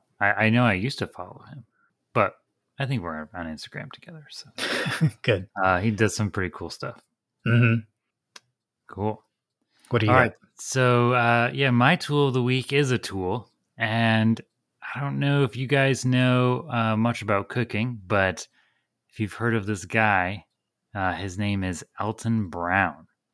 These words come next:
Speaker 1: and he is a, uh, somewhat famous T V personality, uh, and cook, chef. I think, I think he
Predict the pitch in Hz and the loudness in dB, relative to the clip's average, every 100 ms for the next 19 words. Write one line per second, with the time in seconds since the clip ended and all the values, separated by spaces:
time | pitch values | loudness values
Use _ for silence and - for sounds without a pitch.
0 | _ _ _ 90 85 101 135 131 127 110 | _ _ _ -6 -4 -2 2 4 4 4
1 | 117 110 107 104 101 101 - 58 - - | 4 6 6 4 0 -4 -8 -12 -12 -14
2 | 113 - - 135 123 110 - 123 127 123 | -16 -8 0 4 4 2 0 4 4 6
3 | 117 113 - - - _ _ _ _ _ | 4 2 -4 -6 -10 _ _ _ _ _
4 | - 117 113 135 - 123 - 120 113 123 | -6 0 2 0 0 -2 0 0 2 0
5 | 151 156 143 107 98 101 104 104 101 98 | -2 -6 -10 -10 -8 -6 -4 -2 0 -2
6 | - - _ _ - 156 165 - - _ | -6 -18 _ _ -2 -2 -2 -14 -20 _
7 | _ _ - - 143 180 - _ _ - | _ _ -8 -2 -2 -2 -12 _ _ -8
8 | 135 - - 147 202 - 139 | -8 -8 -14 -2 -2 0 -6